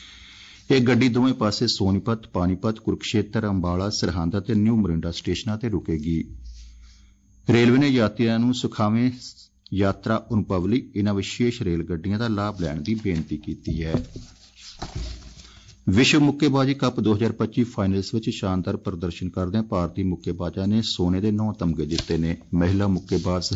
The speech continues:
ਜੈਸਮੀਨ ਲੰਬੋਰੀਆ, ਨਿਖਤ ਜ਼ਰੀਨ, ਅਰੁੰਧਤੀ ਚੌਧਰੀ, ਪ੍ਰੀਤੀ ਪਵਾਰ, ਮੀਨਾਕਸ਼ੀ ਹੁੱਡਾ, ਨੂਪੁਰ ਸ਼ੋਰਾਨ ਤੇ ਪ੍ਰਵੀਨ ਹੁੱਡਾ ਨੇ ਸੋਨੇ ਦੇ ਤਮਗੇ ਜਿੱਤੇ। ਉੱਤਰ ਪ੍ਰਦੇਸ਼ ਦੇ ਗ੍ਰੇਟਰ ਨੋਇਡਾ ਵਿੱਚ ਜੈਸਮੀਨ ਲੰਬੋਰੀਆ ਨੇ ਸਤਵੰਜਾ ਕਿਲੋਗ੍ਰਾਮ ਵਰਗ ਵਿੱਚ, ਨਿਖਤ ਜ਼ਰੀਨ ਨੇ ਇਕਵੰਜਾ ਕਿਲੋ ਵਰਗ ਵਿੱਚ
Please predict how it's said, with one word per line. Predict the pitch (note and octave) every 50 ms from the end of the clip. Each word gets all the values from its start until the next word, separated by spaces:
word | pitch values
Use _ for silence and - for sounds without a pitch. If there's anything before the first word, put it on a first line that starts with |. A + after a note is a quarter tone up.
| - - - -
ਜੈਸਮੀਨ | - - E2+ E2+ F2 F2 - G2 F#2 F#2 F2+
ਲੰਬੋਰੀਆ, | F2 E2 D#2+ D#2+ D#2+ E2 E2 F2 G#2 A2+ A2+
ਨਿਖਤ | G2+ F2 F2+ F2 - A2 - -
ਜ਼ਰੀਨ, | E2+ D2 - F#2+ E2+ F2 G#2+ A#2 - - - -
ਅਰੁੰਧਤੀ | F2 E2+ F2 D2+ E2+ - - F2+
ਚੌਧਰੀ, | D#2+ - G#2 G2 G#2 G2 G#2+ G#2+ G#2+
ਪ੍ਰੀਤੀ | G#2+ G#2+ - F#2 E2 D#2+ - F#2
ਪਵਾਰ, | - - F2 E2+ F#2 G2+ A2+ A2
ਮੀਨਾਕਸ਼ੀ | G#2+ F#2 E2+ E2 D#2+ - - A2 A2
ਹੁੱਡਾ, | - D#2 D2+ E2 G2+ A#2+ D3 A#2+
ਨੂਪੁਰ | F#2+ F2 E2 - - F2
ਸ਼ੋਰਾਨ | E2+ - - E2+ E2 F2 F#2 G#2 A2 A2
ਤੇ | A2 - A#2
ਪ੍ਰਵੀਨ | A2 - A2 G2 F#2+ G2+ G#2+ A2+ A2 A2 -
ਹੁੱਡਾ | F2+ D#2+ D2+ E2+ F2
ਨੇ | F#2 G#2 A#2+ C#3+ C#3+ - - - - - - - -
ਸੋਨੇ | - - A#2+ A#2+ A2+ G2+
ਦੇ | F2+ F2
ਤਮਗੇ | - E2 D#2 D#2+ - E2
ਜਿੱਤੇ। | D#2+ F2 E2 - - E2+ F2 - - - - - - - - - _ _ _
ਉੱਤਰ | A#2 A2 - C3+ A#2+
ਪ੍ਰਦੇਸ਼ | A#2+ - B2 A2+ A#2 B2 B2 A#2+
ਦੇ | C3+ C3
ਗ੍ਰੇਟਰ | A#2 A#2+ A2+ G#2+ A2 A2+ G#2+
ਨੋਇਡਾ | A2 G#2+ G#2 G2 A2+
ਵਿੱਚ | G#2+ A2+ A2+ A2 A2+
ਜੈਸਮੀਨ | G2+ F2 F#2+ F#2 F#2 - - G#2+ G2+ G2
ਲੰਬੋਰੀਆ | G2 F#2+ F#2 F2+ F#2 F#2 F#2+ G2+
ਨੇ | G#2 A2 A2
ਸਤਵੰਜਾ | A2 - - A2 G2+ G#2+ G#2+ A2
ਕਿਲੋਗ੍ਰਾਮ | G2+ - - D#2+ D#2+ D#2 D#2+ E2+ E2 E2+ E2+
ਵਰਗ | E2+ F2 F2+ F2+ G#2
ਵਿੱਚ, | A#2 C#3+ - G2
ਨਿਖਤ | E2+ E2+ E2 E2 - - - F#2
ਜ਼ਰੀਨ | E2 - F2 F2 F2+ F2+
ਨੇ | F#2+ G2
ਇਕਵੰਜਾ | F#2 - - E2+ D#2+ E2 D#2 E2+
ਕਿਲੋ | E2+ - F2 E2+ F2 F2+
ਵਰਗ | F2+ G2 G2 G2 -
ਵਿੱਚ | A2+ A2+ A2 A2 - -